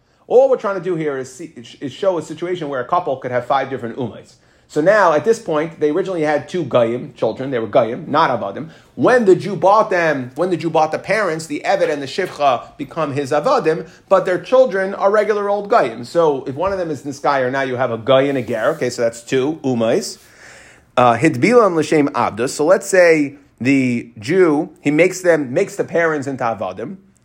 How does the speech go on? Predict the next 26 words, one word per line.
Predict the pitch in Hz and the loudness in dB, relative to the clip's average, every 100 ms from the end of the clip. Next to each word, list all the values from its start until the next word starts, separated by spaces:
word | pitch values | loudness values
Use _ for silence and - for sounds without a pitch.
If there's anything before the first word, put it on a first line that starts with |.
| _ | _
So | - 143 131 117 - | -2 4 4 4 -2
the | 135 | -2
Eved | 147 170 156 | 2 2 2
and | 135 | 0
the | |
Shivcha, | 120 165 - 139 113 - - | -2 -2 0 0 0 -4 -6
he's | 131 | -6
Toivel | - 131 110 104 | 0 2 2 -2
them. | 101 147 | -8 -12
Okay, | 156 120 | -8 -8
so | |
he | - | -4
turns | 175 147 | -6 -4
them | 135 | -6
into | 120 | -4
Avadim. | 107 95 104 170 - _ | -6 -6 -8 -10 -14 _
V'nizkaku | 131 175 226 190 165 | -2 0 -2 -6 -4
zeh | 147 156 | 2 2
lezeh, | 156 135 123 127 160 - _ | 2 0 2 2 0 -8 _
and | 160 175 165 156 143 | 2 4 4 2 0
they | 135 | -2
decide | 127 123 143 135 | -4 0 0 2
to | |
have | 131 | -2
another | 127 113 82 | -2 -6 -2
child. | 143 143 160 226 | 2 6 6 2